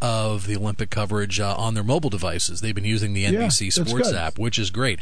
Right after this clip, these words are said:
Speaker 1: And you know me, I'm, I'm
Speaker 2: That's
Speaker 1: more
Speaker 2: good.
Speaker 1: of a Twitter guy, uh, than a Facebook guy, but don't forget Steve Jones Show, both on Facebook and Twitter. Twitter handle at Steve Jones P S U. Shameless plug. Um,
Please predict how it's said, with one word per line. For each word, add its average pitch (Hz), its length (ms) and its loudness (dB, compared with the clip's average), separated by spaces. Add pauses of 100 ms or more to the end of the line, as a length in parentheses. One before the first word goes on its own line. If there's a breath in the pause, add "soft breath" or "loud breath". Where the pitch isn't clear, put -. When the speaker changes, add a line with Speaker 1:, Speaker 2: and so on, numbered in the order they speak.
(320 loud breath)
Speaker 1:
And 117 220 2
you 143 80 2
know 160 100 2
me, 139 180 2
I'm, 131 200 0
I'm 135 160 0
Speaker 2:
That's 139 40 0
Speaker 1:
more 143 200 4
Speaker 2:
good. 120 80 0
Speaker 1:
of - 40 -2
a - 40 -2
Twitter 127 380 2
guy, 101 420 2 (360 loud breath)
uh, 98 200 2
than 107 100 2
a 107 60 2
Facebook 104 480 0
guy, 85 180 0
but 85 140 -2
don't 90 140 -2
forget 85 360 -2
Steve 85 280 -2
Jones 85 260 -2
Show, 82 160 0
both 104 420 0
on 80 160 0
Facebook 82 480 -2
and 85 80 -2
Twitter. 92 300 -2
Twitter 82 300 -2
handle 85 260 -2
at 80 80 -2
Steve 85 220 -2
Jones 82 280 -2
P 87 180 -2
S 80 200 -2
U. 104 180 -2 (160)
Shameless 80 380 -2
plug. 90 240 -2 (520 loud breath)
Um, 101 600 0